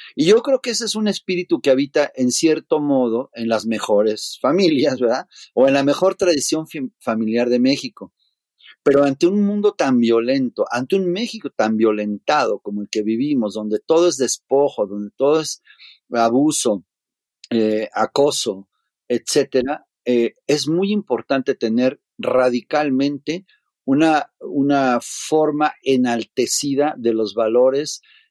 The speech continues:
que no solo son una cosa del antaño, son una cosa del futuro. Sobre todo son una cosa del futuro.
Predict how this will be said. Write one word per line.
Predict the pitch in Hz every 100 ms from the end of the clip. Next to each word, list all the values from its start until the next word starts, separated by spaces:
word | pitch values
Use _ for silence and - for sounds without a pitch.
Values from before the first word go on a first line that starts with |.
| _ _
que | - 139 131
no | 139 156 190
solo | - 196 185
son | - 175 180
una | 175 156
cosa | 160 156 151
del | 139 110
antaño, | 104 104 143 135 110 95 - _ _ _ _ -
son | - 147
una | 190 220
cosa | 180 226
del | 175
futuro. | - 110 156 120 - _ _ _ _ _ _ _ _ -
Sobre | - 131 123
todo | - 220 233
son | 190
una | 175 143
cosa | 127 -
del | 113
futuro. | - - 131 87